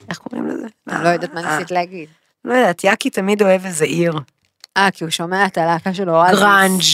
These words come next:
Speaker 2: הוא שומע אואזיס.
Speaker 1: סן פרנסיסקו. לא?
Speaker 2: אין לי את זה. אין לי פומו, זה לא מעניין אותי. אין לי אנשים שאני חושבת שהם המקובלים, או שהם לא המקובלים,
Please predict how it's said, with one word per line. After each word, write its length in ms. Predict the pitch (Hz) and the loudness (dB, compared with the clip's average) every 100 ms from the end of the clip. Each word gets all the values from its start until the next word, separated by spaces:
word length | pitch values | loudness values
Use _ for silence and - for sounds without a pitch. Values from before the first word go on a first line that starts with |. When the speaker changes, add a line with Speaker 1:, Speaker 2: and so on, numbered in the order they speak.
| 131 _ | -2 _
Speaker 2:
הוא 140 | 175 | -8
שומע 380 | 170 175 180 190 165 | -8 -8 -4 0 2
אואזיס. 520 | 160 175 156 151 - - - _ - | 2 2 -2 -16 -20 -20 -20 _ -2
Speaker 1:
סן 260 | 220 202 196 | 2 2 2
פרנסיסקו. 760 | 208 190 170 175 - - 160 165 _ _ _ _ _ _ _ - - _ - | 0 2 0 -2 -2 -2 -2 -2 _ _ _ _ _ _ _ -20 -20 _ -2
לא? 180 | 208 269 381 - _ _ _ - | 2 2 0 -8 _ _ _ -2
Speaker 2:
אין 180 | 240 311 | 0 4
לי 160 | 349 | 4
את 60 | 220 | 2
זה. 140 | 180 170 - _ _ _ _ - 214 | -2 -6 -8 _ _ _ _ -16 -4
אין 120 | 233 | 0
לי 80 | 269 | 0
פומו, 460 | - 226 202 202 208 _ - _ | 2 2 4 0 -6 _ -20 _
זה 140 | 185 | -2
לא 120 | 185 202 | 0 2
מעניין 380 | 208 185 175 | 0 0 -4
אותי. 300 | 170 165 175 180 - _ - _ _ _ _ _ _ | -6 -6 -8 -8 -14 _ -20 _ _ _ _ _ _
אין 200 | 196 220 | -6 0
לי 240 | 247 240 | 2 2
אנשים 260 | 208 196 196 | 0 -4 -8
שאני 180 | 190 180 | -8 -8
חושבת 500 | 180 - - 185 196 | -8 -8 -4 -4 -2
שהם 240 | - 185 | -4 -2
המקובלים, 840 | 190 185 - 196 180 185 190 196 185 | -4 -6 -4 -2 0 0 0 -2 -8
או 80 | 185 | -16
שהם 280 | - 190 185 | -12 -10 -2
לא 80 | 185 | 0
המקובלים, 760 | 185 185 190 175 180 180 175 | 0 -4 -12 -10 -10 -10 -14